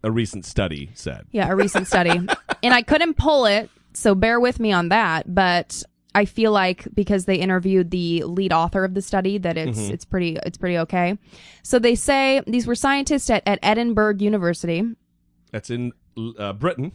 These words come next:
Speaker 2: Right. And they found that these results are more pronounced for men. The findings show that lack of inches do, does not cause dementia, of course, because this is not a causal study. It's
Speaker 1: Right.
Speaker 2: hard to do causal studies.
Speaker 1: Sure, sure.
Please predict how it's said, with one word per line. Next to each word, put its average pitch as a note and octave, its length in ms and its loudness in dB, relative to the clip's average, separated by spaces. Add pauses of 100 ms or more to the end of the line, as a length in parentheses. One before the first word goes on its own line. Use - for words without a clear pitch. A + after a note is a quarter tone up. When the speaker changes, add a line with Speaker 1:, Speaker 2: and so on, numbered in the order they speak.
(180)
Speaker 2:
Right. G3+ 300 2 (260)
And A#3+ 140 2
they A#3 80 2
found B3+ 240 2
that A#3+ 80 -2
these B3 180 -2
results A#3 320 -2
are G#3 80 0
more G#3 220 2
pronounced B3 480 -2
for C#4 100 -2
men. G#3 540 0 (560)
The A3+ 80 -2
findings C#4 440 2
show B3 220 4
that A#3 160 0
lack G#3 320 0
of A#3 140 -2
inches G#3 440 2
do, G3+ 360 -4
does G#3 200 2
not G3 240 0
cause C4+ 400 0
dementia, F3 540 0 (160)
of F#3 120 -2
course, F#3+ 280 0
because F3+ 480 -2
this F#3 220 -4
is F#3 80 -6
not F3 240 -2
a F3 140 -2
causal F#3 440 0
study. E3 440 -4 (520)
It's F#3 160 -2
Speaker 1:
Right. F#3 80 -2
Speaker 2:
hard F#3 200 2
to F#3 80 -4
do F3 260 2
causal E3+ 520 -2
studies. E3 480 -2
Speaker 1:
Sure, A2+ 220 -2
sure. A2 300 -4